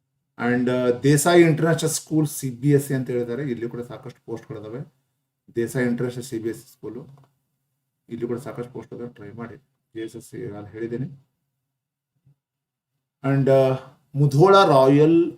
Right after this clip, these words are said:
ರೆಸಿಡೆನ್ಷಿಯಲ್ ಸ್ಕೂಲ್ ಅಂತ ಹೇಳಿದ್ದಾರೆ ನೋಡಿ. ಇಲ್ಲಿ ಕೂಡ ಸಾಕಷ್ಟು ಪೋಸ್ಟ್‌ಗಳಿದಾವೆ, ಟ್ರೈ ಮಾಡಿ.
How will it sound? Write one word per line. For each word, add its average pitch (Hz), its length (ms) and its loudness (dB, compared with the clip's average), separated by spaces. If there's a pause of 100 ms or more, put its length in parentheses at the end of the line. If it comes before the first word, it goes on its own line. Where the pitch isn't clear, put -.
ರೆಸಿಡೆನ್ಷಿಯಲ್ 135 840 -2
ಸ್ಕೂಲ್ 123 440 -6
ಅಂತ 113 180 -8
ಹೇಳಿದ್ದಾರೆ 104 300 -14
ನೋಡಿ. 117 360 -10 (680)
ಇಲ್ಲಿ 156 240 4
ಕೂಡ 156 120 4
ಸಾಕಷ್ಟು 143 420 0
ಪೋಸ್ಟ್‌ಗಳಿದಾವೆ, 123 560 -10
ಟ್ರೈ 101 420 -20
ಮಾಡಿ. 120 340 -18